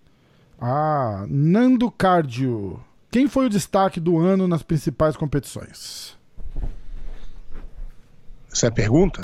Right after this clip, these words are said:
Speaker 1: É.
Speaker 2: Pra mim?
Speaker 1: É. Quem que você acha que foi o destaque do ano nas principais competições?
Speaker 2: Cara, eu acho que foi o Tainan.
Speaker 1: Tainan?
Speaker 2: Tainan Dalprá.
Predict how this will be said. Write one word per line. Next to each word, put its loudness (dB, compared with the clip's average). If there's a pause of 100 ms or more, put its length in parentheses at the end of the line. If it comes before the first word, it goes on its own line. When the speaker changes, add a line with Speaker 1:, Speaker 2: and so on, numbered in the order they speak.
Speaker 1:
É. 2 (500)
Speaker 2:
Pra 0
mim? 0
Speaker 1:
É. 0 (320)
Quem -2
que -4
você 0
acha 2
que -20
foi 0
o -4
destaque -2
do -2
ano 0
nas -4
principais -4
competições? -12 (240)
Speaker 2:
Cara, -2
eu -2
acho -4
que -8
foi -2
o -2 (160)
Tainan. 0 (680)
Speaker 1:
Tainan? 2 (720)
Speaker 2:
Tainan -2
Dalprá. -4